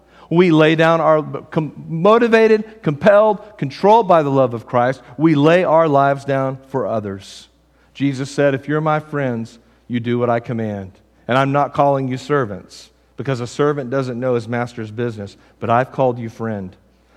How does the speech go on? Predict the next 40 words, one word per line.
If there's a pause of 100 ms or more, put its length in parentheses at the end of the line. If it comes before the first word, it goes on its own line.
For
everything
that
I've
learned
from
my
Father,
I've
made
known
to
you. (960)
You
did
not
choose
me, (140)
but
I
chose
you (140)
and
appointed
you (160)
so
you
might
go
and
bear
fruit. (920)
I
love
this
line. (1080)
Fruit
that
will
last.